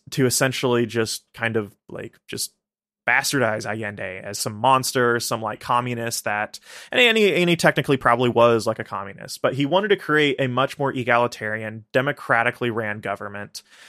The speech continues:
And what you saw, ultimately, end of story, is that he was overthrown by militias and that he was murdered. Uh, and, uh, like, thousands of leftists were, were killed. Um, and the C I A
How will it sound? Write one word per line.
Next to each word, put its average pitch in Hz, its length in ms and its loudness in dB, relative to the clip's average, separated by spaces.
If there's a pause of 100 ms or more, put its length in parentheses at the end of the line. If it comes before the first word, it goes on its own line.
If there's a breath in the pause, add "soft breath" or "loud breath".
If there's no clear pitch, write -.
(260 loud breath)
And 127 120 -2
what 135 160 4
you 120 100 -2
saw, 139 640 6
ultimately, 123 640 2
end 131 160 0
of 113 60 0
story, 120 540 2
is 117 280 0
that 110 200 0
he 123 160 -2
was 113 140 0
overthrown 110 840 -4
by 104 140 0
militias 107 720 -6 (100)
and 107 420 -8
that 107 120 -4
he 110 160 -6
was 110 160 -4
murdered. 113 560 -8
Uh, 110 260 -2
and, 117 260 -4
uh, 113 260 0
like, 120 160 -6
thousands 131 520 4
of 117 120 0
leftists 113 540 -2
were, 113 180 -4
were 110 120 -10
killed. 160 460 -2 (500 loud breath)
Um, 123 380 6
and 139 160 2
the 127 60 2
C 160 200 4
I 143 60 8
A 127 440 6